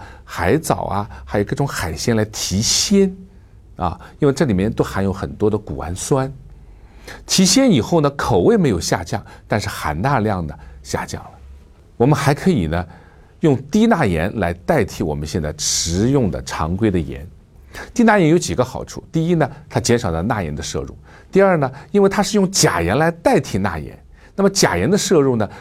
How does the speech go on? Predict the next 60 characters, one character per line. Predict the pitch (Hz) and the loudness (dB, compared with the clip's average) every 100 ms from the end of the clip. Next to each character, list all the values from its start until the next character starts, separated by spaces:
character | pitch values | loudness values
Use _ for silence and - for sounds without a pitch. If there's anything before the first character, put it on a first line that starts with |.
| - | -18
可 | - 123 | -2 0
以 | |
对 | 104 95 | 2 -2
高 | - 120 | 2 0
血 | 127 92 | 2 -2
压 | 82 | -2
病 | 98 | -2
人 | 85 | -2
有 | 78 82 | -4 -6
辅 | - | -8
助 | - 85 | -10 -8
作 | 78 71 | -4 -4
用； | 62 - - - - - - | -6 -14 -20 -20 -20 -20 -2
第 | 135 | 0
三 | 127 131 127 | 2 0 0
个 | 117 | -2
呢， | 98 - - - | -4 -8 -18 -4
钾 | 113 78 | -2 -2
盐 | 73 113 | -2 -4
可 | - | -2
以 | 123 | -4
促 | - - 127 | -4 -4 -2
进 | 104 90 | -2 -2
钠 | 104 | -4
盐 | 76 67 | -4 -8
的 | 73 - | -10 -8
排 | - 71 | -8 -8
出。 | 78 - 87 85 - - - - - - - - - - - - | -10 -8 -8 -10 -18 -20 -20 -20 -20 -20 -20 -20 -20 -20 -20 -2
当 | - 147 | 2 4
然 | 104 | 4
了， | 107 - - - - | 2 -2 -18 -20 0
如 | 131 | 2
果 | 143 | 4
你 | 117 | 4
有 | 117 | 2
肾 | 95 - 135 | 2 2 2
脏 | 107 101 | 2 0
病 | 90 110 87 | 0 -2 -2
或 | - 104 | -2 -2
者 | 90 | 0
一 | 98 | -4
些 | - 101 | -2 -4
排 | - 107 160 | -2 -2 0
钾 | 151 | -2
困 | - - 113 | -4 -2 0
难 | 90 | -2
的 | 85 | -4
毛 | 71 | -6
病 | 76 87 | -8 -8
呢， | 73 - - | -8 -12 -6
我 | 92 | -2
们 | 92 | -2
不 | 92 | 0
适 | 110 - | 0 2
合 | 110 87 | 0 -2
用， | 76 73 - - | -4 -8 -16 -16
用 | 80 | -14
低 | 73 98 | -6 -2
钠 | 95 73 | -2 -4
盐。 | 67 67 | -12 -16